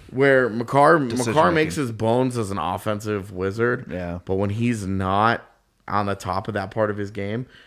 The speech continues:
Speaker 1: you still watch him defensively, and he was solid.
Speaker 2: Yeah.
Speaker 1: Wasn't, wasn't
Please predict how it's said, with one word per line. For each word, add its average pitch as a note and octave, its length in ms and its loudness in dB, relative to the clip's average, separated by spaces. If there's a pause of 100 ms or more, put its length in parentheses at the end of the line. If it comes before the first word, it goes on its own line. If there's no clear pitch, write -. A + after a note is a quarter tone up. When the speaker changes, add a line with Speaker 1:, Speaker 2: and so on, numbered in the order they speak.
(120)
Speaker 1:
you A2+ 80 -8
still G#2+ 320 0
watch G#2 260 -2
him A2+ 80 -8
defensively, A#2+ 800 -8
and G2+ 100 -8
he F#2+ 60 -6
was F2 100 -14
solid. - 480 -12 (400)
Speaker 2:
Yeah. G#2 140 -2
Speaker 1:
Wasn't, C#3+ 480 2
wasn't C3+ 380 2